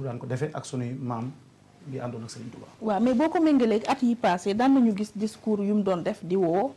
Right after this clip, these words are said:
Speaker 2: surtout wàllu politique bi ñu ko doon xaaree, ak beneen mbir muy terrorisme, dégguñ mu àddu ci. Lu jëm ci politique, doon na woo sax pouvoir, opposition, ñu dialogué, waxtaan, jéem a seet nu ñu defaree réew mi yooyu, mais waxul dara lu jëm ci loolu. Loolu ban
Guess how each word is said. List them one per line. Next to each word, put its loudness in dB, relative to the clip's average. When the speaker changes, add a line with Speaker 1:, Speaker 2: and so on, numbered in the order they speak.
Speaker 2:
surtout -4
wàllu 4
politique 0
bi 2
ñu 4
ko 0
doon 0
xaaree, -2
ak -6
beneen 4
mbir 4
muy 2
terrorisme, 0
dégguñ 2
mu 6
àddu -2
ci. -8
Lu 4
jëm 4
ci -4
politique, 2
doon 4
na 2
woo 2
sax -4
pouvoir, 0
opposition, -4
ñu -2
dialogué, 0
waxtaan, -2
jéem -2
a -6
seet -2
nu 4
ñu 6
defaree 0
réew 2
mi -4
yooyu, 0
mais 2
waxul 2
dara 2
lu 2
jëm 0
ci -10
loolu. 0
Loolu 2
ban 0